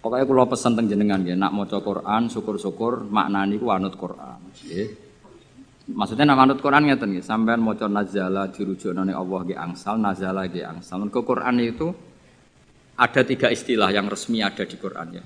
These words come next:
Inna anzalnahu fi lailatul qadr, berarti anzala. Ada istilah tanzil, wa fil haqqi anzalnahu wa fil haqqi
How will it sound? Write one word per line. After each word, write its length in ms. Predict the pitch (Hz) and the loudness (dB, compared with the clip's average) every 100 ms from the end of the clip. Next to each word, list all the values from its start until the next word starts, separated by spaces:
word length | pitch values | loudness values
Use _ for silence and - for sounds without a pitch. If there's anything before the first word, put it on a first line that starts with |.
| - | -6
Inna 400 | 104 104 107 101 | -4 -2 -2 -2
anzalnahu 880 | 104 98 98 92 92 98 101 98 101 | -4 -4 -4 -4 -4 -2 -4 -4 -8
fi 240 | - 98 | -4 -2
lailatul 560 | 95 92 87 87 107 123 | -2 -2 -4 -4 -8 -6
qadr, 400 | 101 90 98 82 | -8 -6 -6 -6
berarti 240 | 92 90 | -6 -6
anzala. 560 | 104 95 90 82 82 - _ _ _ _ _ - | -4 -6 -6 -10 -12 -18 _ _ _ _ _ -10
Ada 320 | 98 - 139 | -8 0 0
istilah 560 | 139 139 117 127 123 - | 0 0 2 2 0 -4
tanzil, 400 | 120 104 92 85 - - | -2 -2 -4 -6 -8 -14
wa 80 | 95 | -10
fil 240 | 92 113 - | -4 -2 -2
haqqi 400 | 139 - 117 - | -4 -2 -4 -4
anzalnahu 800 | 107 104 95 98 101 104 95 143 | -2 -2 0 0 0 -2 0 0
wa 80 | 107 | 0
fil 160 | 113 104 | -2 -4
haqqi 480 | 95 - 127 139 | -6 -4 -2 -2